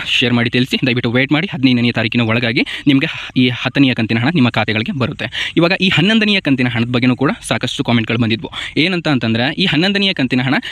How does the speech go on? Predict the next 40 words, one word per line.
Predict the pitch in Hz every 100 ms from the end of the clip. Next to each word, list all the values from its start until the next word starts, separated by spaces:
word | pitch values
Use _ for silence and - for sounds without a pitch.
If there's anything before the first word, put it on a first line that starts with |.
| -
"ಸರ್ | - 190 -
ಇದು | 170
ಯಾವಾಗ | 139 135
ಬಿಡುಗಡೆ | 143 120 117
ಆಗುತ್ತೆ? | 110 113 117
ನಮಗೆ | 131 156
ಹತ್ತನೆಯ | 147 170 185
ಕಂತಿನ | 170 156
ಹಣ | 160 160
ಬಂದಿದೆ, | 123 120 117 -
ಒಂದರಿಂದ | 120 175 180
ಹತ್ತನೆಯ | 175 151 160 151
ಕಂತಿನ | 131 127
ಹಣ | 127 123
ಬಂದಿದೆ, | 110 117 107 - -
ಇವಾಗ | 156 170
ಹನ್ನೊಂದನೆಯ | 151 170 175 160
ಕಂತಿನ | 135 117 123
ಹಣ | 131
ಬರಬೇಕು, | 139 107 113 - - - -
ಯಾವಾಗ | 120 135 143
ಬರುತ್ತೆ?" | 123 113
ಅಂತ | 113
ಸಾಕಷ್ಟು | 190 - 135 175 175 -
ಅಂತಂದ್ರೆ | 143 147
ಸಾಕಷ್ಟು | 151 120 135 131
ಜನ | 123
ಫಲಾನುಭವಿಗಳ | 120 113 113 117 113 156 127
ಒಂದು | 131
ಪ್ರಶ್ನೆ | - - -
ಆಗಿತ್ತು, | 123 107 -
ಒಂದು | 196 127
ಕಾಮೆಂಟ್ | 117 110 110
ಆಗಿತ್ತು. | 113 107 - - - -
ಈ | 202
ಕಾಮೆಂಟನ್ನು | 147 190 190 180
ನೋಡಿದೆ | 135 127
ನಾನು, | 123 139
ಪ್ರತಿಯೊಬ್ಬರಿಗೂ | - 120 147 139
ಕೂಡ | 135